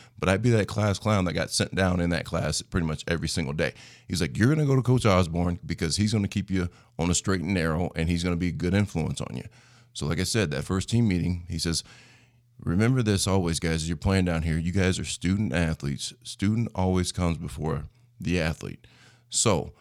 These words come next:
with that being said, there'd be a few times that I had some drinks, but I'd always be smart about it. Be some of my high school buddies that came down,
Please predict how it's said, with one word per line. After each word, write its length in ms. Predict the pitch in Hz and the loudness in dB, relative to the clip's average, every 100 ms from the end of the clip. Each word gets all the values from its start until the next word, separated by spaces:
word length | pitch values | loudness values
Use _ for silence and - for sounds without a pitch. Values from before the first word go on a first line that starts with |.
| - _ _ _ - | -20 _ _ _ -6
with 160 | 92 143 | 0 6
that 220 | 135 143 | 6 6
being 220 | 139 127 | 6 6
said, 420 | 107 139 110 82 80 | 6 4 4 4 2
there'd 160 | 107 | 2
be 140 | 135 131 | 4 2
a 40 | |
few 220 | - 170 | 2 0
times 320 | 156 123 98 95 | 4 4 4 4
that 80 | |
I 60 | 92 | 2
had 200 | 87 82 | 2 0
some 120 | 87 | -4
drinks, 480 | 78 78 78 - - | -2 -4 -4 -8 -8
but 320 | - 92 101 - | -4 2 2 2
I'd 220 | 90 95 | 0 2
always 240 | 101 120 117 | 2 2 2
be 160 | 107 | 2
smart 380 | - - 101 90 | 0 2 2 2
about 280 | 78 64 57 | -2 -4 -6
it. 120 | - | -8
Be 80 | 92 | -6
some 160 | - 107 | -2 2
of 40 | |
my 140 | 104 90 | 2 4
high 140 | 98 | 4
school 200 | - 95 | 2 0
buddies 260 | 92 92 87 | 2 2 0
that 80 | |
came 280 | - 92 87 | 0 0 2
down, 360 | 87 87 87 | 2 0 0